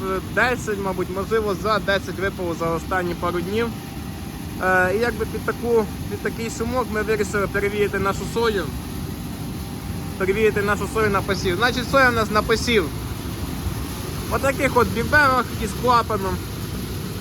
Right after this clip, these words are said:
В таких бігбегах з клапаном знаходиться. Е, трактор білорус, наш помощник.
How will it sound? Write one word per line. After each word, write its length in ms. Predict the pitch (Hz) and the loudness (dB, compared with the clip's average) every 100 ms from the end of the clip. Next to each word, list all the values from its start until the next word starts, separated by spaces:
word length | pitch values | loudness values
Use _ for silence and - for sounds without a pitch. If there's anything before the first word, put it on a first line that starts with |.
| - - - - - - - - - - - - - | -6 -6 -6 -6 -6 -6 -6 -4 -4 -6 -6 -6 -6
В 40 | 220 | -4
таких 240 | 214 220 | -2 -2
бігбегах 460 | 208 202 262 247 226 | -2 0 0 0 -2
з 120 | - | 0
клапаном 420 | 220 208 202 185 175 | 2 2 0 0 -2
знаходиться. 680 | 185 - 196 180 156 165 143 - - - - 170 | -2 0 0 0 -2 -2 -2 -4 -6 -6 -4 0
Е, 540 | 170 170 165 165 156 151 - - - - - - - - - | 2 2 2 2 0 -2 -4 -4 -4 -4 -4 -4 -4 -4 0
трактор 460 | 254 269 - 240 | 4 4 2 0
білорус, 520 | 208 214 226 233 247 202 | 2 2 4 2 2 0
наш 180 | 214 208 202 190 185 - - - - | 0 2 0 0 -2 -8 -8 -4 0
помощник. 680 | 247 262 285 262 - 233 | 2 4 4 4 2 -2